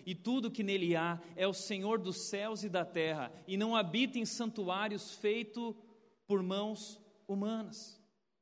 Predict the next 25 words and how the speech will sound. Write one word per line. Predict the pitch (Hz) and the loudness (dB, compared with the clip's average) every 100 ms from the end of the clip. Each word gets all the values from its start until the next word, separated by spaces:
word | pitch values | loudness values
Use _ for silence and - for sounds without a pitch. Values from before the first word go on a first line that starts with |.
| _ _ _ _ _ _ _ _ - | _ _ _ _ _ _ _ _ -2
Ele | 233 285 269 240 | 4 4 4 2
é | |
o | 233 | 0
Deus | 180 220 254 233 | 0 2 2 0
Criador, | - 233 226 185 202 247 220 | -4 0 2 4 4 4 4
ele | 185 | 2
fez | - 247 185 | 0 -2 2
o | 220 | 4
mundo | 214 277 254 | 4 4 2
e | 233 | 0
tudo | 247 285 285 | 0 -2 0
que | 277 | 0
nele | 254 233 202 | 0 2 2
há, | 190 226 208 - - | 2 2 0 -4 0
ele | 226 | 4
é | 254 | 4
o | 262 | 4
Deus | 247 254 | 2 0
dos | 190 220 - | 0 -4 0
céus | 254 277 294 214 | 2 2 0 -2
e | |
o | 226 | -4
Deus | 254 269 | -2 -2
da | 202 220 | -2 -4
terra. | 220 254 277 247 185 | 0 2 2 0 -4